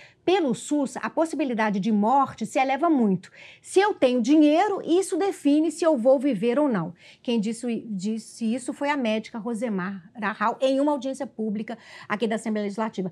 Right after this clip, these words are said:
É impactante, né, deputado, isso que ela fala da questão financeira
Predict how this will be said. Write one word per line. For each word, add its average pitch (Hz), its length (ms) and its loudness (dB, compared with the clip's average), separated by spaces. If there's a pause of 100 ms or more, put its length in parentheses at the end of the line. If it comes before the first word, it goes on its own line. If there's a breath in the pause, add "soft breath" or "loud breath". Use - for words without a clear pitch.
(300 loud breath)
É - 60 -2
impactante, 330 600 -2
né, 320 120 0
deputado, 208 340 -4
isso 226 180 -6
que - 60 -10
ela 240 140 -4
fala 220 480 -6
da 220 120 -2
questão 233 360 -6
financeira 285 760 -2